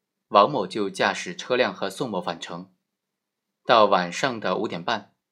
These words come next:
王某和宋某就赶回了单位。此时呢，因为已经到了下班的时间，王某就没有去单位的食堂吃饭，而是和另外两个同事事先约好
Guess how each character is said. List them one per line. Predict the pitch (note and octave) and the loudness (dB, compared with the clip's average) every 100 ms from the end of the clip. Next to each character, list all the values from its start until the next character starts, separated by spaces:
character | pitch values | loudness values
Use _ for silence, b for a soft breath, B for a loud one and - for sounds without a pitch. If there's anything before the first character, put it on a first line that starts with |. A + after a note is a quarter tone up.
| _ _ _ - | _ _ _ 2
王 | A2+ B2+ | 4 4
某 | B2 | 2
和 | - A2+ | -4 -8
宋 | D#3 A#2+ | -6 -4
某 | F2 | -6
就 | - A2+ | -4 -4
赶 | G2 F#2+ F2 | -2 -4 -4
回 | F#2+ | -6
了 | G2+ | -4
单 | A2 A2 | -4 -2
位。 | G2 E2+ _ _ _ _ _ - | -4 -6 _ _ _ _ _ -6
此 | B2+ | -4
时 | A#2 C3 | -2 -2
呢， | D3+ D#3 | -2 -2
因 | D3+ D3+ | -4 -4
为 | C#3+ G2+ | -2 -2
已 | |
经 | F#2 G#2+ | -4 -4
到 | A2+ | -2
了 | F#2+ | -2
下 | F#2 A2+ | -4 -4
班 | G2 | -4
的 | A2+ | -6
时 | G#2+ F#2 | -8 -6
间， | A2 B2+ - _ _ _ _ _ | -4 -4 -6 _ _ _ _ _
王 | A2 A#2+ | 2 4
某 | B2+ F2+ | 2 -2
就 | - G#2+ F#2+ | -2 -2 0
没 | F2 | -2
有 | G2+ G2 | -4 -4
去 | - A2 | -6 -6
单 | G2 B2 | -4 -4
位 | A2 | -4
的 | |
食 | F2+ - | -4 -6
堂 | F#2+ G#2+ | -8 -8
吃 | C3+ | -6
饭， | C3 A#2+ - _ _ _ _ _ _ | -4 -4 -6 _ _ _ _ _ _
而 | A2 | 0
是 | A2+ - A2 | 2 0 -2
和 | G#2 G#2 | 2 2
另 | C#3+ D#3+ | 2 0
外 | C#3 | 0
两 | G#2+ F2+ F2 | 0 -2 -4
个 | |
同 | G2 F#2+ | -8 -8
事 | F#2+ - G#2 - | -6 -4 -4 -4
事 | - - | -6 -4
先 | B2 C3 | -2 -4
约 | C3+ C#3+ | -2 -2
好 | - E2+ E2 | 0 -4 -6